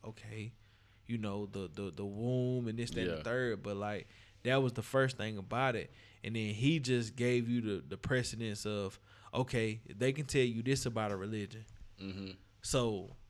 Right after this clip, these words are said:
Speaker 1: okay, if that's what they can tell you,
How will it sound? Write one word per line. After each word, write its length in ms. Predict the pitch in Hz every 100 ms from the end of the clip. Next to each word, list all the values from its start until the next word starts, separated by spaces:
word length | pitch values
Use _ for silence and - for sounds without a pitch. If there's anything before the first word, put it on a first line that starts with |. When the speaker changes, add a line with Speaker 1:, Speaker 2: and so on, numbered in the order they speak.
| - - -
Speaker 1:
okay, 380 | - 135 117 104 -
if 220 | 107 95
that's 380 | 123 147 151 -
what 220 | 110 120
they 100 | 117
can 140 | 113
tell 160 | - 139 131
you, 220 | 113 104